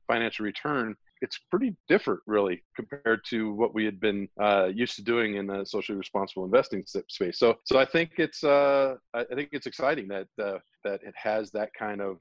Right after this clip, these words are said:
opportunity to provide a return that, uh, gives a, you know, a different leg up, I, I think, uh, versus the, what we had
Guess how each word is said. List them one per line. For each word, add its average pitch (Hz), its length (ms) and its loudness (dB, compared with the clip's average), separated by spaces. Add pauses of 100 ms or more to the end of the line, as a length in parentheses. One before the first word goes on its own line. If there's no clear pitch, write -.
(160)
opportunity 110 580 -4 (100)
to - 120 -20
provide 101 260 2
a 95 40 -4 (100)
return 113 360 -4 (240)
that, 98 180 2 (180)
uh, 98 280 2 (140)
gives 101 180 -4
a, 98 80 -2 (240)
you 127 80 0
know, 101 120 8
a - 40 -10
different 143 300 4
leg 110 100 4 (100)
up, - 80 -6 (180)
I, - 20 4 (200)
I - 20 -2 (140)
think, 95 160 -2 (240)
uh, 92 100 0 (100)
versus 92 260 -6
the, 90 220 -2 (180)
what 92 120 2
we 98 140 2
had 85 80 -14